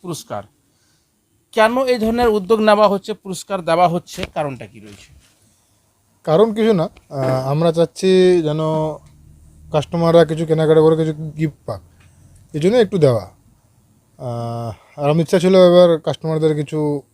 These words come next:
Speaker 2: গিফট করা।
Speaker 1: মানে কাস্টমাররা তো বারো মাসে কেনাকাটা করেই, আহ, তার জন্য হচ্ছে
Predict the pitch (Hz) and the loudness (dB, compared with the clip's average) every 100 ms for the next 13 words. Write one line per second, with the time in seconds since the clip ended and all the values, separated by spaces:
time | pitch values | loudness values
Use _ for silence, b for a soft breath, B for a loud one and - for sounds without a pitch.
0 | _ _ 147 139 - 131 135 - _ - | _ _ -8 -8 -6 -6 -6 -10 _ -8
1 | 139 135 147 - 170 160 151 165 143 143 | -4 0 0 -2 0 0 2 -2 2 2
2 | 147 143 156 156 147 143 147 151 165 156 | 2 0 -4 -6 -6 -6 -4 -4 0 0
3 | 107 - _ _ _ _ _ - 120 120 | -2 -8 _ _ _ _ _ -6 -2 -2
4 | 113 139 135 156 156 156 160 - - | -2 -2 0 -2 0 0 -2 -4 -8